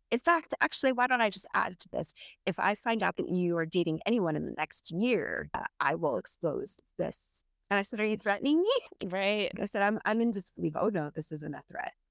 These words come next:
Speaker 1: And that really was the last conversation that I have had with him.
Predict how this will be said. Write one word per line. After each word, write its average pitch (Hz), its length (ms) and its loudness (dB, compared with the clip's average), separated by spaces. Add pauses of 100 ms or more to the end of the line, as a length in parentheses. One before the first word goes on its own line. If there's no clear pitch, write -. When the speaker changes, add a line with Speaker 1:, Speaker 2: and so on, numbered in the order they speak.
(320)
Speaker 1:
And 156 460 -2 (200)
that 156 220 2
really 269 220 4
was 277 280 0 (340)
the 185 80 0
last - 300 -4
conversation 202 760 -2 (260)
that 190 380 -2 (140)
I 156 380 0 (260)
have 170 240 0
had 208 220 0
with 170 180 -2
him. 156 260 -4